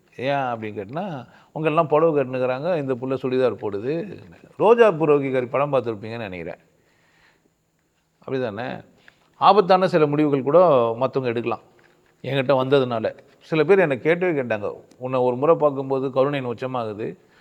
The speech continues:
இன்னொரு முறை உன்னை பார்க்கும்போது ஆபத்தின் உச்சமாகுற." எனக்கு நிறைய வி-, விமர்சனம் வைக்கிறவங்களாம் இப்படிலாம் வச்சுக்கிறாங்க. "நீ சொல்லித் தர்றதுனால கணவன் மனைவிக்குள்ள ஒரு பெரிய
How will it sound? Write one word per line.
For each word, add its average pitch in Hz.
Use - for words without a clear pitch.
இன்னொரு 143
முறை 147
உன்னை 135
பார்க்கும்போது 120
ஆபத்தின் 123
உச்சமாகுற." 107
எனக்கு 151
நிறைய 160
வி-, 143
விமர்சனம் 165
வைக்கிறவங்களாம் 139
இப்படிலாம் 123
வச்சுக்கிறாங்க. 110
"நீ 120
சொல்லித் 147
தர்றதுனால 120
கணவன் 127
மனைவிக்குள்ள 113
ஒரு 117
பெரிய 113